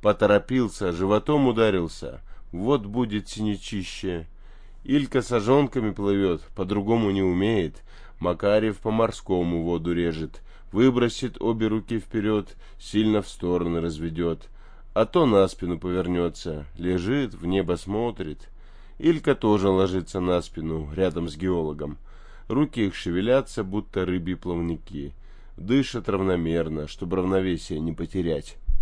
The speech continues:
На берегу Макарьев падает на песок, сгребает его на ноги, целую гору. Мальчишечьи выходки вспоминает. "Жить можно, Илька! Что твой Кавказ?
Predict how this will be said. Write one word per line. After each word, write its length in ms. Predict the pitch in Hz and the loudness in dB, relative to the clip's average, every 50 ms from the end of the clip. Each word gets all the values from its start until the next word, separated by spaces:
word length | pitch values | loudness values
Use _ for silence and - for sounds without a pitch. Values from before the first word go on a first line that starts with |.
| - - - - - - - - - - - | 6 2 -2 -8 -12 -16 -18 -18 -14 -4 2
На 140 | 92 110 | 4 6
берегу 400 | 113 120 131 139 139 139 165 185 | 8 8 8 6 6 4 4 4
Макарьев 540 | 170 151 143 131 135 143 135 131 123 113 - | 4 4 4 4 4 4 4 4 2 0 -2
падает 500 | - - 117 110 107 101 107 101 92 - | 0 2 4 4 4 4 2 2 2 0
на 100 | 95 95 | -4 -4
песок, 640 | - - 92 85 - - 98 90 82 - - - - - - | -4 -4 -6 -4 -2 0 0 0 0 -2 -6 -16 -16 -14 -12
сгребает 680 | 82 85 85 87 107 110 113 123 143 139 123 101 - - | -10 -6 -2 0 0 2 2 2 2 4 4 2 2 0
его 180 | 92 85 87 90 | -2 0 0 2
на 220 | 101 127 143 139 | 4 4 4 4
ноги, 480 | 131 123 117 104 104 101 98 98 90 - - | 4 2 0 -2 -2 -2 -2 -2 -4 -6 -6
целую 480 | - - 160 160 143 123 120 113 104 | -2 2 2 2 2 2 2 0 0
гору. 440 | 85 82 95 92 90 82 80 71 - - - - - - - - - - - - | 0 2 2 2 2 2 0 -2 -6 -10 -16 -18 -18 -18 -18 -18 -18 -18 -10 -2
Мальчишечьи 840 | - 110 123 131 123 - - 175 180 147 - 147 127 - - 135 | 4 6 6 6 4 2 -2 -2 -2 -2 -2 -6 -8 -4 -2 0
выходки 520 | 135 135 156 170 156 - 123 - - - 104 | 2 4 4 2 2 0 -4 -6 -6 -6 -8
вспоминает. 880 | - - - - 95 95 95 92 90 87 85 78 69 65 - - - - - - - - - - - - - - - | -8 -8 -4 -2 0 2 2 4 4 2 2 0 -2 -4 -10 -14 -16 -16 -18 -18 -18 -18 -18 -18 -18 -18 -16 -12 -8
"Жить 420 | 90 90 104 131 151 147 - 110 | -4 2 4 4 4 4 2 0
можно, 500 | 113 123 131 139 143 139 131 110 104 110 | 2 4 6 8 8 8 6 6 4 4
Илька! 600 | 110 107 107 104 90 80 - - 80 67 53 - - - | 4 6 4 2 0 -2 -4 -4 -6 -6 -6 -10 -14 -16
Что 320 | - - - - 190 170 139 | -16 -4 2 6 6 6 6
твой 260 | 120 120 120 107 92 | 6 2 2 2 2
Кавказ? 640 | - 110 107 - - - 107 90 80 - - - | 2 0 0 0 0 0 2 2 0 -2 -6 -14